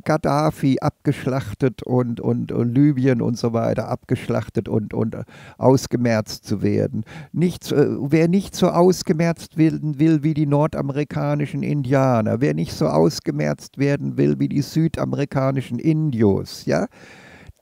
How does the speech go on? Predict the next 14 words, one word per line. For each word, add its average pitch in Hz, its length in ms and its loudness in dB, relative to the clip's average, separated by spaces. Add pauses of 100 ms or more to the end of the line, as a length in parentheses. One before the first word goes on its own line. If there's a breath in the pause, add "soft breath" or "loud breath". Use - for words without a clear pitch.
(100)
der 190 500 4
muss 156 480 2
dafür 131 440 2
sorgen, 135 920 2 (460)
dass - 560 -4 (140)
die 107 380 -2
fähigsten, 165 1700 -2
die 110 260 -4
intelligentesten, 156 1200 -2
die 135 200 -6
klügsten, 147 680 4
die 110 120 -6
genetisch 131 840 -2
intelligentesten, 147 1200 -2